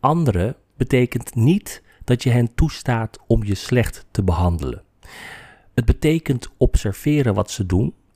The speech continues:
hoe ze het doen en waarom ze dat mogelijk doen.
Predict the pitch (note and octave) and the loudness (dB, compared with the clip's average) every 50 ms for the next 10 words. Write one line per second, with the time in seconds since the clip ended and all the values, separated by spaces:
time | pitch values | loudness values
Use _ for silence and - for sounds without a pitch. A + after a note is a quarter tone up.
0 | _ _ _ _ - - D#3+ F3 E3 - - - - - - - - D3+ F#3 A3 | _ _ _ _ -2 2 2 2 2 0 -4 -6 -6 -8 -4 -2 0 0 0 -2
1 | - _ _ _ _ _ _ - C#3+ C3+ B2+ B2 B2+ A#2+ A#2+ A#2+ C3+ D#3+ D3 G#2 | -6 _ _ _ _ _ _ 0 2 2 4 4 6 6 6 6 6 4 4 2
2 | - - G#2+ E2+ E2+ - - E2 D2+ D#2+ E2+ - F2 E2 E2+ - C#2+ - - | -2 -2 -2 0 0 0 0 0 0 0 0 0 -2 -4 -4 -4 -6 -6 -8